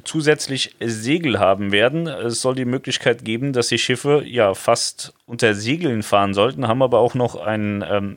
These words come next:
eine normale Maschine, also wie ein richtiges Segelschiff.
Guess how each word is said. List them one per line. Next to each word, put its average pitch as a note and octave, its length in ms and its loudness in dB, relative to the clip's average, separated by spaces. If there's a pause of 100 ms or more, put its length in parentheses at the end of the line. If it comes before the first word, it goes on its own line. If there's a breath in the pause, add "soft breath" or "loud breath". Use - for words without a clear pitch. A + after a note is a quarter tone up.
eine G#2+ 180 -2
normale G#2 420 4
Maschine, G#2+ 440 0
also F#2 220 -4
wie G#2+ 100 2
ein G2+ 380 -4 (600)
richtiges A#2+ 460 -6
Segelschiff. C3+ 580 -2